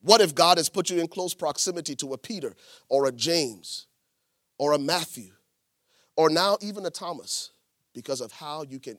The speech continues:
influence and transform them?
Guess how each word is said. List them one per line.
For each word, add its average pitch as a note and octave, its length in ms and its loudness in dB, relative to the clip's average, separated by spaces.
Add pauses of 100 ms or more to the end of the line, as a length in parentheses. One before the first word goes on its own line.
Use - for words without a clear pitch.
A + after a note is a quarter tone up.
influence C#3+ 540 -14
and G#2 180 -18
transform A2 760 -18 (2000)
them? F2+ 220 -20